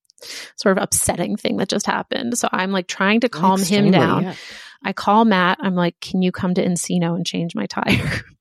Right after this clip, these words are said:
Speaker 1: <laughs> And he's like, "Yes."
Speaker 2: Mm.
Speaker 1: So he comes. We're, like, doing this play date. Play date is fine. Um,
Speaker 2: And is Matt is outside putting the spare on
Speaker 1: and
Speaker 2: your
Speaker 1: then,
Speaker 2: car?
Speaker 1: you know,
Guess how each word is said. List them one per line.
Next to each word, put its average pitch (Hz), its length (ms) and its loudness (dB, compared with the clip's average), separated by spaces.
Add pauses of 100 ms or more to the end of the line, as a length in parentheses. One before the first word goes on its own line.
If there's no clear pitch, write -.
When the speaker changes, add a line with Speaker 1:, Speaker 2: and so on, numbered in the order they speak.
Speaker 1:
<laughs> - 380 -14
And 190 160 0
he's 185 180 2
like, 175 200 0
"Yes." - 200 -2 (300)
Speaker 2:
Mm. 160 280 -8 (280)
Speaker 1:
So 196 500 0
he 311 280 0
comes. 175 540 0 (100)
We're, 202 100 4
like, 196 160 2
doing 247 240 6
this 277 140 4
play 170 240 0
date. 165 340 2 (1040)
Play 214 160 4
date 285 160 6
is 277 160 2
fine. 165 560 2 (160)
Um, 175 640 2 (1400)
Speaker 2:
And 185 180 2
is 165 160 4
Matt 175 300 4
is 165 120 2
outside 180 400 2
putting 160 280 2
the 135 80 0
spare 147 520 0
on 151 140 2
Speaker 1:
and 247 80 6
Speaker 2:
your 233 80 8
Speaker 1:
then, 226 140 6
Speaker 2:
car? 175 260 2 (220)
Speaker 1:
you 233 140 4
know, 190 180 2